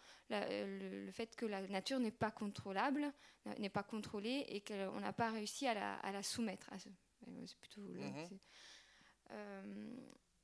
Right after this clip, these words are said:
Speaker 1: en, en deuxième point, euh, mi sono persa un po'
Speaker 2: Il lupo
Speaker 1: le
Speaker 2: era
Speaker 1: deux-
Speaker 2: disperato,
Speaker 1: Oui,
Speaker 2: era
Speaker 1: et le
Speaker 2: fame,
Speaker 1: loup,
Speaker 2: stava per
Speaker 1: oui, il
Speaker 2: morire.
Speaker 1: faut se rappeler que le loup était, euh, dis-, désespéré, il était sur le point de mourir parce qu'il a,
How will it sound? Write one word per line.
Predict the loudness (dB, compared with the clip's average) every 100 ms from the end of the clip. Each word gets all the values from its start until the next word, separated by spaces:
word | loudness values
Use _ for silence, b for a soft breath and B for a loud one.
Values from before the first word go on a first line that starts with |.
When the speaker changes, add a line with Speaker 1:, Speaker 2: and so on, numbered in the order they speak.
| _ -2
Speaker 1:
en, | 0 0 0
en | -2
deuxième | 0 0 2 2
point, | 0 6 6 6 0 b b b b -8 -4
euh, | -2 0 -2 -4 -4 -6 -6 -6 -6
mi | -6 -6
sono | -8 -12 -16
persa | -20 -20 -6 -2
un | 2
po' | 6
Speaker 2:
Il | 6
lupo | 10
Speaker 1:
le | 10
Speaker 2:
era | 10
Speaker 1:
deux- | 8
Speaker 2:
disperato, | 4 6 8 8
Speaker 1:
Oui, | 6 4
Speaker 2:
era | 4
Speaker 1:
et | 6
le |
Speaker 2:
fame, | 8 8
Speaker 1:
loup, | 10
Speaker 2:
stava | 10 10
per | 8
Speaker 1:
oui, | 4
il |
Speaker 2:
morire. | 4 4 2
Speaker 1:
faut | 0
se |
rappeler | 0 2 0
que | 0
le | 0
loup | 2
était, | 2 2 0 0 -2
euh, | -6 -6
dis-, | -8 -8 -4
désespéré, | -2 0 -2 -2 0 2 2 2 0
il | 0
était | 2 0
sur | 0 2
le | 2
point | 2 2
de | 2
mourir | 0 2 0
parce | -2 -6
qu'il | -2 -2
a, | -2